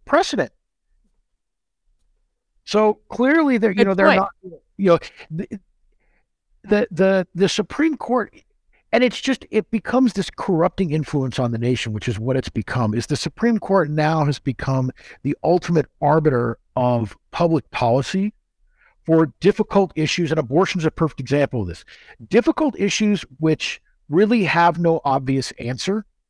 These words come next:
Speaker 1: that should be resolved politically, not by judicial fiat, right?
Speaker 2: Yes, yes.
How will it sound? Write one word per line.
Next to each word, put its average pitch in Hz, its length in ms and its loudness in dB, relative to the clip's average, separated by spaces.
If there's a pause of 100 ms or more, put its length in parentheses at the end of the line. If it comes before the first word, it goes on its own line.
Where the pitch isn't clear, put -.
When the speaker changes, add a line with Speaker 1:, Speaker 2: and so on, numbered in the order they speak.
(520)
Speaker 1:
that 165 120 2
should 160 220 -4
be 202 160 2
resolved 165 720 2 (420)
politically, 156 640 0 (640)
not 139 440 0 (600)
by 135 200 4
judicial 127 500 -2
fiat, 104 500 -6 (720)
right? 127 220 4
Speaker 2:
Yes, 226 580 2
yes. 190 600 -2